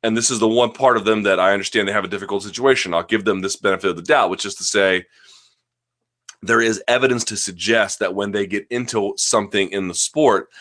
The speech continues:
that they can accelerate its progress. Now, that's not total-, totally true or universally applicable, but there is some evidence to that. So if they wanted to, on Latin American cards,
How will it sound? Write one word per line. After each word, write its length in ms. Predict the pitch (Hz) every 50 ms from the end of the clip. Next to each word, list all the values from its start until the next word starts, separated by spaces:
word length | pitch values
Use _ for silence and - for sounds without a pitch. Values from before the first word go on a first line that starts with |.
| - - _
that 140 | - 107 95
they 100 | 110 110
can 200 | 110 - 117 104
accelerate 580 | 95 - - - - 127 110 110 104 101 92 -
its 160 | 85 - -
progress. 680 | _ - - 117 101 95 90 87 76 65 65 - -
Now, 60 | 90
that's 260 | 87 98 101 101 -
not 240 | 113 104 95 - -
total-, 300 | - 107 101 92 90 85
totally 320 | - 104 101 95 90 87 85
true 380 | - - 113 110 107 101 101
or 200 | - - - 92
universally 580 | 87 90 92 90 85 85 95 98 - - 90 82
applicable, 640 | 80 - - 123 - 107 90 87 87 85 80 - _ _ _ _ _ _
but 140 | - 98 98
there 120 | 107 98
is 160 | 98 190 190 -
some 260 | - - 113 107 101
evidence 440 | 90 90 98 90 90 80 73 - -
to 80 | 80
that. 220 | 73 73 71 - -
So 220 | - 110 98 95
if 140 | 98 98 -
they 120 | 117 110
wanted 420 | 107 110 113 113 113 117 113 113 -
to, 200 | - 117 110 -
on 180 | - 95 92 92
Latin 240 | 98 98 92 92
American 440 | 95 95 98 104 107 104 - 95 90
cards, 560 | 82 - 92 85 85 82 78 78 80 - -